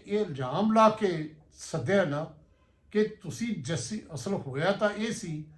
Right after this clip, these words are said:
ਕਿ ਜਸਵੀਰ ਜੱਸੀ ਜਿਹੜਾ ਗਾਇਕ ਹੈ, ਉਹਦਾ ਮਾਮਲਾ ਆਇਆ ਸੀ,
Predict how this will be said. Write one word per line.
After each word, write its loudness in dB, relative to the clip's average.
ਕਿ -2
ਜਸਵੀਰ -2
ਜੱਸੀ 0
ਜਿਹੜਾ 4
ਗਾਇਕ 4
ਹੈ, 0
ਉਹਦਾ 8
ਮਾਮਲਾ 2
ਆਇਆ 4
ਸੀ, -10